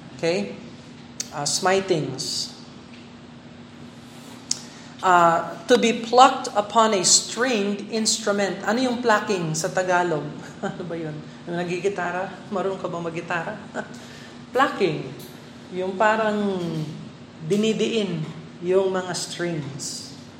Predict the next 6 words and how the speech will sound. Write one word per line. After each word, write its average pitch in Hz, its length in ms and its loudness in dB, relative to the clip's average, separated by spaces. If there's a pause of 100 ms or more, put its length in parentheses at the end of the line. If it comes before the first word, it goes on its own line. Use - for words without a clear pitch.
(280)
That's 196 240 2
plucking. 175 560 -2 (320)
Parang 175 240 4
yung 185 240 -2
harp, 180 320 2 (1400)
pluck. 160 400 0